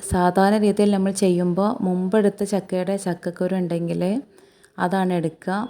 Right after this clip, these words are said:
ഇപ്പം അതൊന്നും ഇരിപ്പില്ല, അതുകൊണ്ട് ഇത് തന്നെ ഞാൻ എടുക്കുകയാണ്. ചക്കക്കുരുവിൻ്റെ മുകളിലത്തെ വൈറ്റ് പാർട്ട് മാത്രം കളഞ്ഞാൽ മതി. ഇതിപ്പോൾ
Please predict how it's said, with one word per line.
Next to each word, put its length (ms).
ഇപ്പം 240
അതൊന്നും 400
ഇരിപ്പില്ല, 520
അതുകൊണ്ട് 480
ഇത് 200
തന്നെ 320
ഞാൻ 180
എടുക്കുകയാണ്. 600
ചക്കക്കുരുവിൻ്റെ 720
മുകളിലത്തെ 560
വൈറ്റ് 400
പാർട്ട് 320
മാത്രം 500
കളഞ്ഞാൽ 460
മതി. 260
ഇതിപ്പോൾ 380